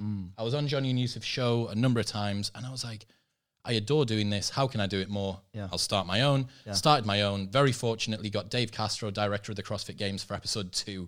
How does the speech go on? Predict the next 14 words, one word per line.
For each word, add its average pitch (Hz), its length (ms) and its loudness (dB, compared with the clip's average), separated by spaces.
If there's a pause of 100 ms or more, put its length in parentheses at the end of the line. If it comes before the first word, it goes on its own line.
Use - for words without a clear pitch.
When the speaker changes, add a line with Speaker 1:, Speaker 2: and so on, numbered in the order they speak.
(120)
Speaker 1:
Oh, 135 140 -4
shit. 139 380 -6
Speaker 2:
Um, 98 460 4
he's 113 160 2
only 131 140 2
ever 113 100 2
done 120 200 2
three 107 280 -4
podcasts, - 800 -6
and 101 80 -10
I 101 40 -6
Speaker 1:
Yeah. 104 60 -2
Speaker 2:
managed 104 220 -2
to, 101 200 -4